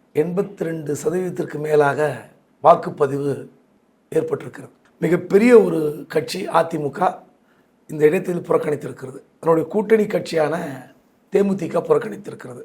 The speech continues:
இப்படிப்பட்ட ஒரு புறக்கணிப்பு பிறகும் கடந்த ரெண்டாயிரத்தி இருபத்தொன்னு சட்டமன்ற தேர்தல் என்ன வாக்குப்பதிவானதோ அதை விட ஒரு மைனர் பர்சன்டேஜ் தான் கம்மியா இருக்கு.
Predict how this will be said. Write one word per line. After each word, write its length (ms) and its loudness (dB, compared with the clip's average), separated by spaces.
இப்படிப்பட்ட 600 0
ஒரு 160 0
புறக்கணிப்பு 800 4
பிறகும் 640 -2
கடந்த 300 4
ரெண்டாயிரத்தி 440 8
இருபத்தொன்னு 360 2
சட்டமன்ற 540 0
தேர்தல் 280 -2
என்ன 320 4
வாக்குப்பதிவானதோ 920 4
அதை 220 4
விட 220 8
ஒரு 340 0
மைனர் 480 4
பர்சன்டேஜ் 340 -2
தான் 100 0
கம்மியா 260 -4
இருக்கு. 240 -14